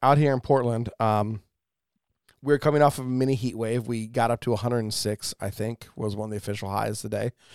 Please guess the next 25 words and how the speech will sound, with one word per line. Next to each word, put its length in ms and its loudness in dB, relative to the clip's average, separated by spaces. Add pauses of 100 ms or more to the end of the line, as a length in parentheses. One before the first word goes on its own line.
(320)
which 180 -4
was, 320 4
you 100 -2
know, 200 4
great, 260 2
but 80 4
it 60 4
was 120 4 (200)
humid, 420 0
so 160 -8
it 180 -8 (140)
was 160 -4
not 180 0
fun. 300 -6 (800)
With 160 4
that 160 6
said, 240 6
temperatures 340 0
today, 440 4
lower 320 6
nineties, 400 2
and 120 -2
then 120 2
we're 120 2
gonna 260 0